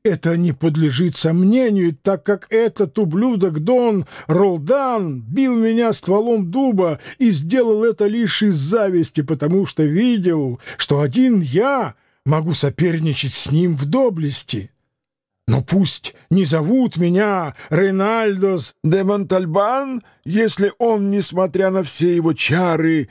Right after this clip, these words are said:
не заплатит мне за это, когда я встану с постели. А теперь пусть мне принесут поесть, так как я знаю, что именно это мне всего нужнее, а заботу отомстить за себя пусть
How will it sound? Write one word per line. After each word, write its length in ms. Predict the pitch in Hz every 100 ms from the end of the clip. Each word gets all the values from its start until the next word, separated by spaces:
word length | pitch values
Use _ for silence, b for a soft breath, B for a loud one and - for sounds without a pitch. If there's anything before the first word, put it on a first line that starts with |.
| b
не 200 | 180 202
заплатит 840 | 160 143 107 123 190 202 143 160
мне 340 | 135 156 160 156
за 180 | 113 127
это, 360 | 131 131 107
когда 300 | 113 107 101
я 120 | 107
встану 460 | 107 - 95 107 107
с 100 | 101
постели. 840 | - 113 - - 190 156 98 80 _ _ _
А 100 | -
теперь 320 | 135 - 202 -
пусть 420 | - 254 - 143
мне 180 | 175 175
принесут 680 | 170 175 175 - 202 - _ _ -
поесть, 640 | 143 156 233 180 - - b b b
так 200 | 202 180
как 240 | - 180 196
я 100 | 180
знаю, 540 | 139 170 208 247 247
что 220 | - 202
именно 580 | 214 240 240 240 233 247 -
это 400 | 208 202 190 185
мне 260 | 175 196
всего 320 | 202 - 175
нужнее, 600 | 180 165 151 165 160 151 143 B B
а 100 | 151
заботу 640 | 131 151 147 185 170 156 151
отомстить 720 | 143 139 - - 285 285 208
за 140 | 180
себя 340 | - 156 151 143
пусть 540 | 269 277 208 - -